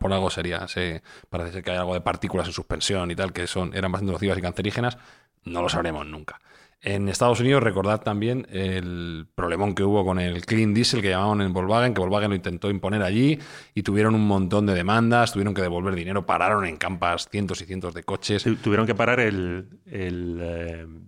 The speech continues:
Speaker 2: el World Rally Car, la tercera generación de, de coches, porque Vo-, Volkswagen se tuvo que retirar y el coche aquel estaba ya diseñado para participar en el Mundial de Rallys, que había ganado, no sé si recordáis,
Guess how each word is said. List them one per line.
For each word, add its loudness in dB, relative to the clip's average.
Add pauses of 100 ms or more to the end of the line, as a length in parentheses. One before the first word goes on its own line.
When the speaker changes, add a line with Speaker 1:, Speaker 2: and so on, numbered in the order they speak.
(640)
Speaker 2:
el -6
World 2
Rally 2
Car, 0
la -4
tercera -4
generación -2
de, 0
de -2
coches, -4
porque -4
Vo-, -6
Volkswagen -4
se -10
tuvo -2
que -6
retirar -4
y -6
el -6
coche -6
aquel -4
estaba -4
ya 0
diseñado -2
para -4
participar -6
en -6
el -6
Mundial -4
de -4
Rallys, -2
que -4
había 4
ganado, 0
no -6
sé -8
si -12
recordáis, -8